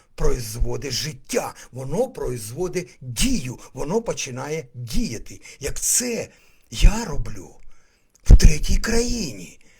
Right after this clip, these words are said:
Він мені дає слово, я його висвобождаю, і воно производить дію, воно становиться діяльним. Він мені дає Слово Боже на ситуації, я його висвобождаю в молитвах, і воно производить дію.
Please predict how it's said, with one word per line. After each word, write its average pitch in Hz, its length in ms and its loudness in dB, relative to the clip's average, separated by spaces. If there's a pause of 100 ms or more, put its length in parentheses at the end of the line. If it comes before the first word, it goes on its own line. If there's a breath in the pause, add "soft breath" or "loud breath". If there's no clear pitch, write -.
(280 soft breath)
Він 202 200 6
мені 233 180 0
дає 247 260 -6
слово, 247 560 -2
я 160 120 -2
його 190 220 -4
висвобождаю, 190 720 -6
і 190 100 -2
воно 202 300 -4
производить 190 720 -6
дію, 156 380 -8 (160 loud breath)
воно 175 200 -4
становиться 190 520 -6
діяльним. 175 1080 -8 (420 loud breath)
Він 190 200 0
мені 226 180 2
дає 208 260 -4
Слово 220 340 -4
Боже 185 280 -8
на 196 240 -8
ситуації, 220 880 -8 (220 loud breath)
я 160 140 2
його 165 180 0
висвобождаю 156 760 -4
в 117 60 -6
молитвах, 147 880 -2 (220 loud breath)
і 190 120 -4
воно 147 600 -2
производить 131 1000 -8
дію. 113 760 -6